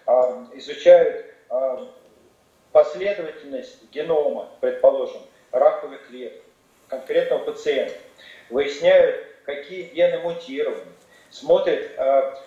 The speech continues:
а, значит, какие белки у этих генов, можно за них зацепиться и выработать такие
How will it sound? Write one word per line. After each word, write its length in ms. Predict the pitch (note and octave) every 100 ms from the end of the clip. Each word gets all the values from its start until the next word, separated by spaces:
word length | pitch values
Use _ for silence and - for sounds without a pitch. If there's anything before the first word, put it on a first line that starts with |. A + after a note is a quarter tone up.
| _
а, 180 | - C3+
значит, 480 | D3+ D3+ - - C#3
какие 340 | - D#3 - F3
белки 500 | E3+ F3 F3 F#3+ F#3
у 60 | D#3
этих 360 | - C3+ -
генов, 340 | F3 F3+ D#3 -
можно 440 | E3 E3+ D#3 C3 - - _
за 280 | A#2 D3+ D3+
них 140 | D3+
зацепиться 840 | D3 - E3+ - C3 - - - -
и 360 | C#3+ C#3 - - -
выработать 580 | C#3 F3 - C#3+ C#3 -
такие 760 | D3 - - C#3+ B2 A2+ A#2